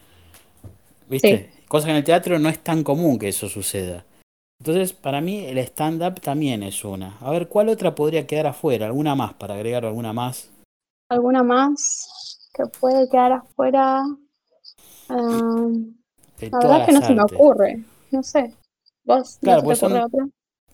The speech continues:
Speaker 1: son todas vivas esas que las que decimos que son las más comunes.
Speaker 2: Ujú.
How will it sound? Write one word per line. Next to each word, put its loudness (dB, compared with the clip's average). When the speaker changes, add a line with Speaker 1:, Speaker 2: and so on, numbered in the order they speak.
Speaker 1:
son -8
todas 0
vivas 0
esas -8
que -12
las -10
que -10
decimos -6
que -10
son -8
las -8
más -6
comunes. -4
Speaker 2:
Ujú. -4